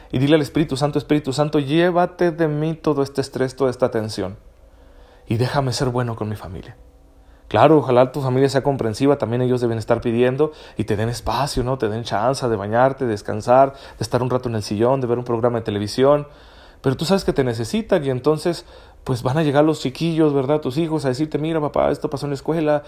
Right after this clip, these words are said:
¿sí? Tu esposa que te está esperando, tu esposo, y decir, "Oh, ¿cómo te fue, verdad? Quiero platicarte esto,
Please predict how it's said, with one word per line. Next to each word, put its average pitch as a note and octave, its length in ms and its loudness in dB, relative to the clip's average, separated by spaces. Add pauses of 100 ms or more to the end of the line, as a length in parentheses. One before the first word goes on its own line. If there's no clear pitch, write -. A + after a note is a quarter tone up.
(240)
¿sí? D3 420 -2
Tu A#2+ 80 -4
esposa C#3+ 480 2
que B2+ 80 -4
te B2+ 80 -6
está C#3 140 0
esperando, C#3 480 2
tu B2+ 100 -6
esposo, D3 440 0
y B2+ 60 0
decir, C#3 320 0 (280)
"Oh, E3 320 2
¿cómo D#3+ 220 -4
te C#3 80 -4
fue, F3 360 -2
verdad? D#3+ 320 0
Quiero E3 160 0
platicarte D3 640 0
esto, D#3+ 340 -2